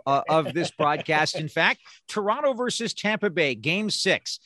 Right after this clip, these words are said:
It's all in the Maple Leafs' hands. John Tavares, two goals. He's doing exactly what he was brought to the Maple Leafs to do.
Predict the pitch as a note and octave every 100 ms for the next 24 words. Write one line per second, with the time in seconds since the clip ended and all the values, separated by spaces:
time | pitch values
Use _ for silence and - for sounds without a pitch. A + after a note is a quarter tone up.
0 | - F3 - - G#3 A#3+ A3 G3+ F3+ F#3+
1 | E3+ D#3+ D#3 - D3 A#2+ F#2+ - E3 A3+
2 | A3 G3 E3+ C#3+ G#2+ - - C4 G#3 G3
3 | C#3 G2 E2+ - - F#3+ C#3+ G#3+ G#3 F#3+
4 | B2+ F#3 G#3+ G#3 G3+ F#3+ F#3+ E3 - D#3+
5 | E3+ - D3+ D3 D#3+ D3 C#3+ D3 - C#3
6 | A2+ C#3 E2+